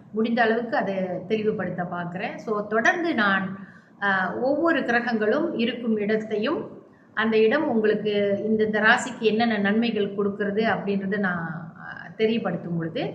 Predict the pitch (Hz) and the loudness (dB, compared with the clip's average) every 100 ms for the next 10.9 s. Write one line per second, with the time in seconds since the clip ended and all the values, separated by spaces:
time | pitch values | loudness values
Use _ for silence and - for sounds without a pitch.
0 | - - - - 226 262 302 339 320 269 | -10 -20 -20 -8 -4 -4 2 4 4 2
1 | 262 - - 294 240 269 285 226 214 208 | 0 -2 -4 -4 0 0 0 2 4 4
2 | 196 226 226 220 226 220 226 226 277 226 | 2 2 2 2 0 0 0 2 2 2
3 | 226 247 254 254 - - - - 190 185 | 2 4 2 0 -6 -12 -16 -10 -4 -2
4 | 185 214 214 233 202 190 185 - 302 - | 0 0 2 2 4 0 -4 -2 -2 -2
5 | - - - - 254 302 294 277 285 - | -8 -16 -20 -4 0 2 2 2 0 0
6 | 254 269 254 247 247 220 208 208 214 220 | 0 2 4 4 4 0 0 0 0 2
7 | 311 - - - 202 196 - - - - | 4 2 -2 -2 0 0 -4 -12 -18 -20
8 | - - 220 208 196 190 190 233 240 233 | -16 -10 -4 -2 0 0 4 6 6 6
9 | 226 247 - 226 202 185 247 285 220 202 | 6 6 4 -2 0 2 0 0 2 2
10 | 196 262 294 269 - 247 269 233 208 | 2 4 6 6 4 2 2 -2 -2